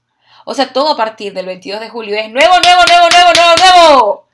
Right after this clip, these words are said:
Por eso, la limpieza del primero al veintiuno de julio es tan, pero tan fuerte. Tan, pero tan grande, y es inútil resistirte. Y si supieras lo que viene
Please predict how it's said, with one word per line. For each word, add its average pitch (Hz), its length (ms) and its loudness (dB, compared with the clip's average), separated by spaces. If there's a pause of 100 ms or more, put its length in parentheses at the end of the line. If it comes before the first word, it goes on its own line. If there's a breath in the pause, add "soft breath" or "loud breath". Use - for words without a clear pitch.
(300)
Por 208 160 -6
eso, 262 380 -6
la 202 120 -12
limpieza 196 840 -12
del 185 220 -18
primero 196 600 -14
al 170 160 -16
veintiuno 180 400 -18
de 226 100 -16
julio 180 380 -20
es - 480 -20
tan, - 380 -20 (140)
pero 175 240 -20
tan - 220 -20
fuerte. - 400 -20 (1160 soft breath)
Tan, 240 280 -10
pero 190 200 -14
tan 196 180 -10
grande, 202 400 -10
y 208 160 -12
es - 460 -14
inútil 233 540 -14
resistirte. 175 720 -20
Y 180 280 -20 (240 loud breath)
si 233 160 -14
supieras 233 480 -6
lo 202 100 -6
que 196 100 -12
viene 214 460 -14